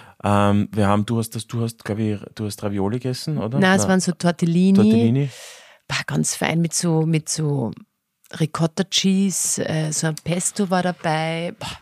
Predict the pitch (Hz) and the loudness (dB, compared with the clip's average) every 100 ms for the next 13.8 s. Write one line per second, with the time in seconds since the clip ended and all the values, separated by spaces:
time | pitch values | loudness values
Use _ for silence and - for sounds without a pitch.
0 | - - - - 151 - - 127 123 120 | -10 -10 -18 -10 -10 -10 -2 4 4 4
1 | 123 110 117 107 117 - 107 110 95 - | 0 0 0 0 -2 -4 -6 -4 -4 -6
2 | 113 110 104 123 123 131 110 101 101 - | -4 -2 0 0 -2 -2 -6 -6 -8 -10
3 | 95 - 101 101 98 98 92 95 101 101 | -10 -10 -8 -8 -8 -10 -8 -6 -6 -6
4 | - 90 90 107 95 98 104 104 107 104 | -6 -6 -4 -4 -6 -6 0 0 0 -4
5 | - 95 - 85 - - 95 - 120 123 | -6 -6 -6 -6 -4 -4 -4 -2 -2 -2
6 | - 92 92 90 104 - 95 - 101 95 | -2 -4 -4 -4 -6 -6 -6 -4 -4 -4
7 | - 87 110 110 104 107 - - _ - | -2 -4 -2 -4 0 0 -2 -10 _ -20
8 | - _ _ 98 - - - 107 92 - | -20 _ _ -8 -6 -6 -2 -2 0 -2
9 | 87 104 110 101 98 104 117 110 107 135 | 0 0 -2 -4 -6 -4 -4 0 0 0
10 | - 101 104 101 95 92 110 - 120 113 | -4 -4 -2 -2 -2 -2 -6 -6 -2 0
11 | 110 110 113 107 - - 98 107 110 101 | 0 0 -4 -4 -8 -6 -2 0 -2 -6
12 | 98 95 104 107 101 98 95 - 95 - | -6 -4 -2 -4 -4 -4 -6 -6 -6 -4
13 | 98 98 92 113 123 87 117 | -2 0 0 0 -2 -2 -4